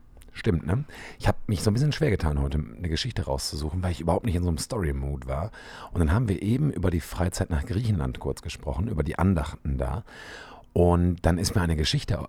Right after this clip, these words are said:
von der Freizeit eingefallen, die ich eigentlich überhaupt gar nicht auf dem Schirm hatte für diesen Podcast, aber die ich eigentlich total schön finde. Ist einfach nur eine schöne Geschichte, was wir nämlich auf dieser Freizeit gemacht haben an,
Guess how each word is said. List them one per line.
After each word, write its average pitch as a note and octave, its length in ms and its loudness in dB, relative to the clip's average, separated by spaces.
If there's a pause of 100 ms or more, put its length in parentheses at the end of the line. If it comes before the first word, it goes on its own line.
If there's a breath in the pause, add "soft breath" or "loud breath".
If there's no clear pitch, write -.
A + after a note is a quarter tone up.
von E2+ 180 -2
der C#2+ 80 2
Freizeit D#2+ 360 -2
eingefallen, F2 600 0 (580 loud breath)
die F2 180 2
ich - 220 -6
eigentlich G2+ 680 2 (220)
überhaupt F#2 280 4
gar A2+ 100 4
nicht F#2 120 2
auf D#2+ 80 0
dem C#2+ 80 2
Schirm F3+ 300 0
hatte - 180 -2
für - 100 -8
diesen C2+ 200 -2
Podcast, - 500 -2
aber E2 260 2 (480 loud breath)
die F#2+ 140 4
ich - 220 -6
eigentlich E2+ 200 2
total D2 280 0
schön - 280 2
finde. C#2 240 0
Ist D#3+ 100 0
einfach B3 220 0
nur G#3+ 100 4
eine G3 120 2
schöne G3+ 280 0
Geschichte, F3+ 400 -4
was F#2+ 160 0
wir A#2 100 -2
nämlich A#2 240 -2
auf A2 80 -8
dieser A#2+ 200 -2
Freizeit - 340 -6
gemacht D3+ 300 -4
haben C#2 240 -2
an, C#2 200 -2